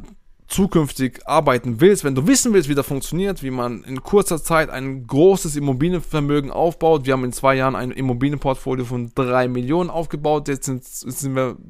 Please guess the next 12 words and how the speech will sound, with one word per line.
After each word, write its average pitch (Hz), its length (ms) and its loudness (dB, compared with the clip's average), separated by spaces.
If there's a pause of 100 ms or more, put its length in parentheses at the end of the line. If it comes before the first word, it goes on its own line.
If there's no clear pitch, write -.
(100)
bei - 80 -10
über 143 260 -4
zweieinhalb 160 480 2
Jahren 160 200 2
investiert. 151 440 -4
Jetzt 127 120 -8
sind 135 300 -12
wir 131 80 -6
bei 127 260 -2 (280)
circa 131 240 0
dreieinhalb 156 480 0
Millionen 147 420 -2